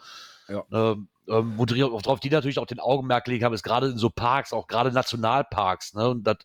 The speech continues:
Speaker 1: Mhm.
Speaker 2: für uns ist wahrscheinlich weniger interessant, aber halt,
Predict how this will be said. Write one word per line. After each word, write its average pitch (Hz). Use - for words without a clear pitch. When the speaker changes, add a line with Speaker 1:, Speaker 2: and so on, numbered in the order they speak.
Speaker 1:
Mhm. 98
Speaker 2:
für 139
uns 131
ist 127
wahrscheinlich 120
weniger 143
interessant, 127
aber 113
halt, 113